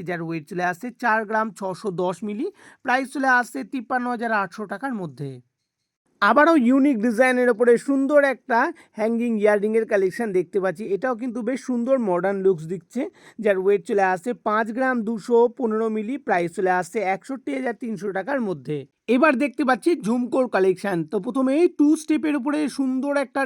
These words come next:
ডিজাইনের ঝুমকোর কালেকশন দেখতে পাচ্ছি, আর একদম লাইট ওয়েট, মাত্র সাত গ্রাম সাতশো একাশি মিলিতে চলে আসছে, আর প্রাইস চলে আসছে নব্বই হাজার টাকার মধ্যে। আর আপনাদের কাছে রিকোয়েস্ট, যারা এখনও আমাদের চ্যানেলটিকে সাবস্ক্রাইব করেননি, প্লিজ, প্লিজ আমাদের একটা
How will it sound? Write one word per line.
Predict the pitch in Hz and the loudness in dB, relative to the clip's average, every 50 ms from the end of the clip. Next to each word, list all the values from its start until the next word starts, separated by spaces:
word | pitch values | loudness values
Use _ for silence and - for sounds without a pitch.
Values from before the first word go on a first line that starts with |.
| 233 220 | -2 -4
ডিজাইনের | 240 208 254 233 233 226 220 220 196 170 | -4 -4 -4 -4 -2 -2 -2 -2 -2 -2
ঝুমকোর | 208 214 202 175 214 202 - | -2 -4 0 0 0 0 0
কালেকশন | 185 170 175 170 170 190 185 180 185 | 0 0 0 -2 -4 -6 -4 -2 -2
দেখতে | 180 175 _ 208 185 190 | -4 -4 _ -6 -4 -4
পাচ্ছি, | 196 185 - - 285 349 359 - - - - _ - | -4 -6 -4 -4 -6 -6 -6 -10 -20 -20 -14 _ -2
আর | 196 208 208 | -2 -2 -2
একদম | 196 185 269 359 359 - 247 220 | -2 -2 -2 -2 0 0 2 2
লাইট | 196 220 269 277 240 | 2 2 0 0 -2
ওয়েট, | 302 294 247 180 208 214 | -2 -2 -2 -2 0 0
মাত্র | 226 226 _ 277 294 226 - | 0 0 _ -6 -6 -6 -4
সাত | - 233 226 233 208 220 | -2 0 0 0 0 -2
গ্রাম | 254 285 294 269 - | -4 -2 -2 -2 -2
সাতশো | 254 247 240 - 262 240 226 214 | -4 -6 -6 -4 -6 -4 -4 -4
একাশি | - 208 196 - 240 220 214 | -6 -8 -8 -6 -4 -4 -4
মিলিতে | 202 208 185 - 277 - - | -4 -4 -6 -6 -8 -6 -4
চলে | 240 208 185 175 165 160 | -4 -2 0 0 -2 -2
আসছে, | 156 - - 180 175 147 - - - - _ _ - | -4 -6 -8 -8 -8 -8 -8 -14 -20 -20 _ _ -2
আর | 202 196 170 | -2 -2 0
প্রাইস | 202 185 190 196 185 - | -2 0 0 0 0 -2
চলে | 262 240 247 240 240 | 0 2 2 2 2
আসছে | 240 240 - 302 302 269 233 | 0 -2 -2 -2 0 0 0
নব্বই | 226 214 175 208 208 208 196 196 | 0 -2 -2 -2 -2 -2 -2 -4
হাজার | 185 180 196 165 - | -4 -6 -6 -4 -6
টাকার | 208 190 240 294 269 220 | -6 -4 -4 -4 -2 -2
মধ্যে। | 185 165 123 117 147 143 131 123 _ _ _ _ _ _ - | -4 -4 -6 -6 -6 -6 -6 -8 _ _ _ _ _ _ 0
আর | 196 202 - 214 | 0 2 4 2
আপনাদের | 214 190 285 285 330 302 311 | 2 2 2 0 2 2 2
কাছে | 302 233 320 294 240 | 2 2 2 0 0
রিকোয়েস্ট, | 254 - 294 294 285 185 226 | -2 -2 0 -2 0 2 2
যারা | 226 233 262 254 214 208 220 | 2 2 2 0 0 -4 -4
এখনও | - 254 269 277 302 285 | -4 -4 -2 0 0 0
আমাদের | 277 285 269 285 - | 0 0 -2 -2 -4
চ্যানেলটিকে | 294 247 233 233 214 247 240 262 233 - | -2 -2 -2 -2 -4 -4 -6 -6 -2 -2
সাবস্ক্রাইব | 220 208 190 - - - 247 247 262 - _ 269 | -2 -2 -2 -6 -6 -4 -2 -2 -2 -4 _ 0
করেননি, | 247 240 247 240 247 269 339 415 - - - - _ _ - | 0 2 2 2 0 0 0 -2 -4 -12 -20 -20 _ _ 2
প্লিজ, | 302 339 330 359 359 359 - _ - | 6 6 8 6 6 4 2 _ 0
প্লিজ | 269 302 320 330 311 240 - 233 | 2 2 4 2 2 0 -2 -4
আমাদের | 247 277 254 285 269 262 269 | -4 -2 -2 -2 -2 -2 -4
একটা | 269 - _ 311 | -6 -6 _ -12